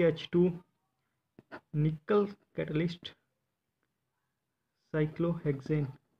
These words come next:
इसमें हम लिख सकते हैं further कि reaction क्या बता रही है, confirm that जो साइक्लिक structure है benzene का,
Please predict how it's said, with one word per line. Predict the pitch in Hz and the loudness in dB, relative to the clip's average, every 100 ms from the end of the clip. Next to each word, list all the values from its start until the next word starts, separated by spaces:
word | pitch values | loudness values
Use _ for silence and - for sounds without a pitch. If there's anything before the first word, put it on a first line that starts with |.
| _ - _ _ _ _ - _ _ _ _ _ _ _ _ _ _ _ _ - _ - _ _ - - _ _ _ _ _ _ _ _ - | _ -20 _ _ _ _ -20 _ _ _ _ _ _ _ _ _ _ _ _ -20 _ -20 _ _ -18 -18 _ _ _ _ _ _ _ _ -14
इसमें | 156 208 | -4 0
हम | 190 190 | 2 2
लिख | 180 | 0
सकते | - 170 - | -4 -6 -2
हैं | 147 151 - | 0 0 0
further | 147 131 147 151 - | 0 2 2 2 -6
कि | - 170 | -4 -2
reaction | 151 143 151 - 151 156 175 _ _ _ _ _ _ _ _ _ _ _ _ _ _ _ - _ _ _ - | 2 2 2 0 2 2 -4 _ _ _ _ _ _ _ _ _ _ _ _ _ _ _ -20 _ _ _ -2
क्या | 160 | 0
बता | 151 147 135 | 2 0 2
रही | 131 | 2
है, | 131 151 - - | 2 0 -4 0
confirm | 165 160 180 196 190 147 | 2 2 2 2 2 2
that | 147 151 _ _ _ - | 0 -4 _ _ _ -12
जो | 202 | -12
साइक्लिक | - - 180 190 190 240 240 - _ - | -12 -8 -2 -2 2 -2 -2 -20 _ -10
structure | 160 - 180 | -8 -2 0
है | 156 147 | 2 4
benzene | 151 147 160 170 | 2 2 2 0
का, | 165 147 160 | 0 0 -2